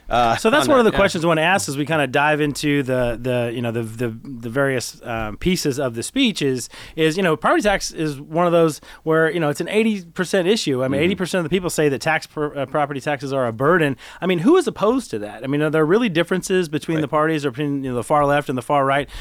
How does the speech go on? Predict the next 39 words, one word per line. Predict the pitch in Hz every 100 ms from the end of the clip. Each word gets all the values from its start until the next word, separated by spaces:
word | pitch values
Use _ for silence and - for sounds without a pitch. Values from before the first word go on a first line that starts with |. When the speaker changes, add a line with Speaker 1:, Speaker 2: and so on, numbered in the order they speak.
| -
Speaker 2:
about | 127 139 131
how | - 131 147
we | 165
go | 151 160 165
about | 151 156
cutting | 151 151 147
taxes? | 147 160 - 220
Or | 165 123
is |
everybody | 147 151 156 143
just | 135 - - - -
get | 120 185
it | 226 151
done | 170 175 180 185 - -
and | 135 139
let's | 151 180
not | 185 165
be | 151
back | 147 151 -
here | 135
in | 131
another | 127 123
five | 113 127 117
years? | 117 143 87 - - - - -
Speaker 1:
Well, | 240
absolutely. | 294 180 170 180 131
I'll |
tell | 131 196
you |
exactly | 135 117 156 147 113
who's | 127 98
opposed | - 214 247 -
to | 110
it. |
It's | 113 -
the | 123
individuals | 120 113 117 110 110 107 -
who, | 113 110
uh, | 101 104